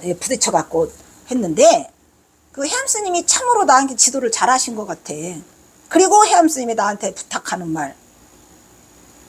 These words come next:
부탁하는 말, 파설하지 말라. 미주알 코즈랑 시보랑 되지 말라는 얘기죠. 그냥 화설하면 해암 스님이 나를 귀신에서 나타나서 내가 가만 안 둔대, 나를. 아직까지는 안 오시는데 <laughs> 어쨌든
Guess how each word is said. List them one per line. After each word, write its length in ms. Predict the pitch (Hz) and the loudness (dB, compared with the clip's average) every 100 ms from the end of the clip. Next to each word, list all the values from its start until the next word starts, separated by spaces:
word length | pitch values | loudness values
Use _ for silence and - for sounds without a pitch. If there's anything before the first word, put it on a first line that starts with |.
| - - - - | -20 -20 -20 -18
부탁하는 560 | - - - - 294 - | -6 -6 -4 -8 -8 -10
말, 180 | 101 - - | -14 -16 -2
파설하지 640 | 403 311 - 220 180 180 | 4 4 4 2 2 -6
말라. 400 | - 160 151 - _ _ _ _ _ 170 | -14 -18 -20 -20 _ _ _ _ _ -20
미주알 340 | 175 175 156 | -12 -8 -8
코즈랑 340 | - 165 151 196 | -10 -12 -10 -2
시보랑 380 | - - 202 | -2 0 -2
되지 220 | 165 151 165 | -4 -10 -10
말라는 480 | 151 170 170 139 123 | -6 -6 -6 -10 -16
얘기죠. 320 | 175 165 175 | -16 -14 -14
그냥 200 | 147 - - - - | -16 -20 -20 -20 0
화설하면 560 | 339 - 240 196 220 | 2 4 2 -2 0
해암 160 | 226 320 - | 2 2 2
스님이 280 | 220 196 | -2 -2
나를 320 | 180 175 202 - - - - | -6 -6 -6 -8 -10 -12 -2
귀신에서 580 | 262 277 381 311 269 | 4 6 8 6 6
나타나서 420 | 196 202 233 208 190 | 4 2 2 2 0
내가 160 | 180 | -4
가만 180 | 214 190 | 0 0
안 80 | 185 | -2
둔대, 240 | 220 190 | -6 -8
나를. 500 | 175 180 190 160 180 160 - - _ _ _ _ - | -6 -6 -6 -10 -10 -12 -16 -20 _ _ _ _ -8
아직까지는 520 | 202 - 262 247 233 | -6 -2 0 0 0
안 140 | 190 | -2
오시는데 580 | 220 220 180 185 233 139 - _ _ _ _ | -2 -4 -4 -4 -4 -4 -14 _ _ _ _
<laughs> 480 | _ - - - 277 | _ -20 -18 -2 0
어쨌든 580 | 269 285 - 311 - | 2 0 6 4 4